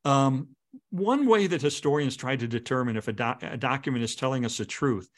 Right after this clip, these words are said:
is called the criterion of embarrassment. And what this means is, if you're reading an ancient document and you're wondering, "Are they telling me the truth?" If they're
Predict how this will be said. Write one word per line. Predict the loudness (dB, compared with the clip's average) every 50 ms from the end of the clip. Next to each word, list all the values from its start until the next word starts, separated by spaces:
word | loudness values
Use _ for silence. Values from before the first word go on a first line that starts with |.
| _ -20 -20 _ -2
is | -2 -2 -2
called | 0 0 2 2 2 2 2
the | 2 2 2 2 0
criterion | -2 -2 -2 -2 -2 -6 -12 -4 -2 0 0 2 0 0 -2
of | -4 -4 -4
embarrassment. | -2 -4 -4 -2 -2 0 0 0 0 -2 -4 -10 -12 -14 -14 -14 _ _ _ _ _ _ _ _ _ _ -2 0
And | 2 4
what | 4 4 4
this | 2 0 0 0
means | 0 0 2 2 0 0 0
is, | 0 0 0 0 -2
if | -2 -2 0
you're | 0 0 2
reading | 2 2 2 2 0 0
an | 0 2
ancient | 0 0 0 -2 -4 -2 0
document | 2 2 2 0 -2 -4 -4 -4 -4
and | -2 0
you're | 0 0
wondering, | 2 2 2 2 2 2 2 2 0
"Are | 0
they | -2 -4
telling | -2 0 2 2 4 4
me | 4 2
the | 2 0
truth?" | -2 -4 -2 0 2 2 2 0 -6 -12 _ _ _ _ _ _ _ _ _ _ 2 4 4
If | 4 6
they're | 4 6 6